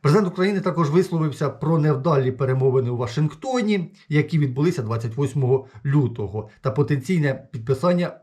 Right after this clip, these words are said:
угоди про рідкоземельні метали. Я зараз це зачитаю. Бачите, е, е, Зеленський, е, спрацював на випередження.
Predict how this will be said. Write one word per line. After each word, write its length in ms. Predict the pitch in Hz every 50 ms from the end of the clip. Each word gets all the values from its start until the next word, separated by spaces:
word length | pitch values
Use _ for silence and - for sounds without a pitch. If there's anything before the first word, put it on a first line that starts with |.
| _ _
угоди 500 | - 135 127 113 117 151 160 151 139 156
про 260 | 143 - 127 135 143
рідкоземельні 560 | 127 117 110 - 104 95 107 104 127 123 123 127
метали. 420 | 123 127 127 - 104 82 107 113
Я 80 | 120 113
зараз 160 | 117 113 110
це 120 | - 123
зачитаю. 480 | 110 117 110 113 - - 180 185 151 123
Бачите, 460 | 143 208 202 208 196 - 147 - - - - - - - - - 117 113
е, 360 | 139 135 135 135 135 - - - - - - _ _ _ _ -
е, 720 | 160 156 156 156 151 151 151 151 147 147 147 139 139 131 127
Зеленський, 680 | 120 113 170 202 254 254 226 - - 196 185 196 - - - _ _ -
е, 320 | 147 151 151 151 147 143
спрацював 440 | - - - 180 175 180 185 202 190
на 100 | 175 190
випередження. 760 | 175 170 160 - 123 110 107 98 - 107 101 101 107 110 110